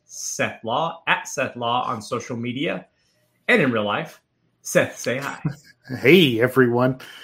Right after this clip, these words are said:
Speaker 2: Ah, crap. Now I need to change it up. Uh, you know, I dox myself every time I go online. That sucks, man.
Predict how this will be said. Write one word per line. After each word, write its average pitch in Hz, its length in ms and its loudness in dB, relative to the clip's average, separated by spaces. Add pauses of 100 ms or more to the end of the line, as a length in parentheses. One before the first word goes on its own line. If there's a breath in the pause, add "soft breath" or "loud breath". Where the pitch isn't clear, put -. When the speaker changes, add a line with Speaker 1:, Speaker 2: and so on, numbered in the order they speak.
(220 loud breath)
Speaker 2:
Ah, 160 280 4
crap. 170 320 6
Now 185 140 8
I 175 40 10
need 151 160 4
to 131 100 4
change 135 320 2
it 123 80 2
up. 123 240 2
Uh, 139 180 -2
you 135 200 -2
know, 113 240 -8
I 135 100 0
dox 151 440 4
myself 147 500 2
every 135 220 -2
time 135 240 -4
I 127 80 -2
go 131 200 -2
online. 131 520 -2 (100)
That 127 220 -16
sucks, - 520 -16
man. 113 280 -10